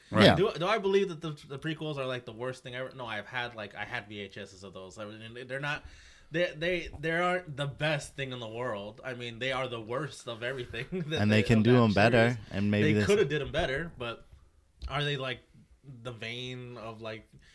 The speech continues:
Speaker 3: did they kill the series? Well, obviously not.
Speaker 2: No.
Speaker 1: I, I, I don't mind two and three.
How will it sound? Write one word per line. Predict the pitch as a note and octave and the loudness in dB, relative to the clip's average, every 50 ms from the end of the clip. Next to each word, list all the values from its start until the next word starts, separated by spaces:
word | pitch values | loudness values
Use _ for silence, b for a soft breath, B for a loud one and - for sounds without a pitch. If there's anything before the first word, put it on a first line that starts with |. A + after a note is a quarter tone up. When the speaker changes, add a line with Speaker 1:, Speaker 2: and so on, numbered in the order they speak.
| _ - | _ -10
Speaker 3:
did | A#2+ A#2+ | -6 -6
they | A#2+ | -6
kill | - - D3+ D3 | -4 -4 -4 -2
the | C3 B2+ | -2 -4
series? | - - D3 E3+ G3+ G3+ - - | -6 -6 -4 -4 -4 -4 -6 -6
Well, | F#2 G2+ | -8 -8
obviously | A#2 A#2+ A#2+ A2 - - G#2 | -8 -6 -6 -8 -8 -10 -10
not. | G2 G#2+ C3+ C#3+ G#2 G#2+ - - _ _ | -8 -8 -6 -6 -6 -6 -8 -12 _ _
Speaker 2:
No. | - G2+ G2 | -4 2 8
Speaker 1:
I, | G2+ C#3+ D#3 | 10 12 12
I, | D#3+ E3 D#3 D#3 D#3 D#3 D3+ C#3+ - - B2+ B2 | 12 12 12 12 12 12 10 8 6 8 10 10
I | B2+ B2+ A2 - - | 10 10 8 4 8
don't | - C3+ C3 C3 C3 | 10 12 12 12 10
mind | A#2+ A2 G#2+ A2 G#2+ G#2+ G#2 - | 6 8 8 8 8 6 4 0
two | - - A2 G2 | -2 -2 0 0
and | F#2 F#2 F2 - | 2 0 -2 -4
three. | - - F2 D#2 C2+ C#2+ | -6 -6 -6 -6 -8 -10